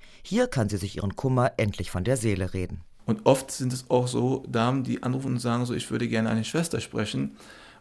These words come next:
Speaker 2: Und heute hat keine Schwesterdienst, wo rufen Sie morgen eventuell an? Und wir bieten dann als,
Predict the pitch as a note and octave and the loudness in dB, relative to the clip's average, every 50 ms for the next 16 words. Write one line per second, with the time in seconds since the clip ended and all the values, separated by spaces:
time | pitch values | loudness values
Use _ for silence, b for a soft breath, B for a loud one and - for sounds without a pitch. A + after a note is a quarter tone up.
0 | B - - A#2 A2+ A2+ A2 - A2+ A2+ - A#2 A2+ - - A#2 A2+ - - A#2+ | B -2 0 2 2 2 0 -2 -4 -4 -2 -4 -4 -2 -4 -6 -6 -4 -2 -2
1 | B2 - - B2 B2+ B2+ - A#2 B2 B2 B2 A#2 - - A2+ A#2 A#3 - - - | -2 -2 -2 -4 -2 -2 -2 -2 0 0 -2 -2 -4 -4 -4 -4 -4 -4 -4 -4
2 | A#2+ A2+ A#2 A2+ A2+ A#2 A#2+ B2+ C3 - - B2 B2 A#2+ - B2 A#2+ A#2+ A#2+ A#2+ | -4 -4 -2 -2 0 0 2 0 0 0 -2 -2 -2 -2 -2 -2 -2 -2 -4 -4
3 | - - B2 A#2+ A2+ - - E3+ C3 B2 B2 C#3+ D3+ - D3 C#3 B2+ A#2+ - C3+ | -4 -4 -4 -4 -4 -4 -6 -2 -2 0 2 2 2 2 2 0 0 0 -2 -4
4 | A#2 - - - - | -6 -6 -6 -10 -10